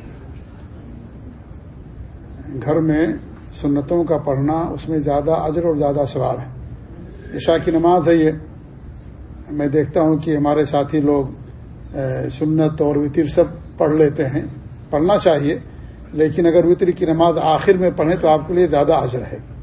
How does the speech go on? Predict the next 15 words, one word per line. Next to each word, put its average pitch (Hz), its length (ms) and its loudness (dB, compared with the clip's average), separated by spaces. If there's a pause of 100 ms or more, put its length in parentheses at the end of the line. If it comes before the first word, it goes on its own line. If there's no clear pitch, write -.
(840)
اللہ 147 120 2 (120)
کے 156 60 -2
رسول 165 200 2
صلی 156 140 0
اللہ 151 140 2
علیہ 143 100 2
وسلم 113 140 -2
کی - 80 -2
حدیث 160 320 4
ہے، 190 120 2 (580)
"اجعلوا 165 600 2
آخر 170 180 0 (140)
صلاتکم 160 640 2
باللیل 156 300 4
وطرا"، 147 400 0